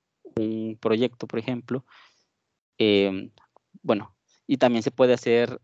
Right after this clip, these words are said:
si se tienen dos proyectos, se puede hacer la misma, em, los mismos cinco pasos y al final evaluar. Aquí es nada más si te, te diría si sí o si no.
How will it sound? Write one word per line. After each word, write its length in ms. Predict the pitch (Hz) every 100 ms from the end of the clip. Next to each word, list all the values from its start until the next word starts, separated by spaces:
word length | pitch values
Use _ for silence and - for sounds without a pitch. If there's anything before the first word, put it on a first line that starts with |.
| _ _
si 140 | 131
se 120 | 120
tienen 320 | 120 123 131
dos 140 | 131 131
proyectos, 440 | 139 143 123 139
se 80 | 117
puede 200 | - 98
hacer 180 | - 104
la 220 | 104 101
misma, 720 | 101 104 113 113 113 107 107 _ _ _ - - _ _
em, 540 | - 101 95 92 98 -
los 220 | 107 104
mismos 360 | 107 110 120 120
cinco 320 | 131 127 131
pasos 440 | - 135 - 139
y 40 | 110
al 80 | 98
final 360 | 104 101 95
evaluar. 520 | 98 98 101 104 98 101 - _ _ _ _ _ _ _ _ _
Aquí 200 | - 113
es 80 | 117
nada 180 | 123 131
más 160 | 127 127
si 80 |
te, 320 | 127 127 117 -
te 120 | 120
diría 340 | 110 110 110
si 280 | 117 123 104
sí 380 | - - 123 -
o 100 | 120
si 160 | 107 101
no. 260 | 101 98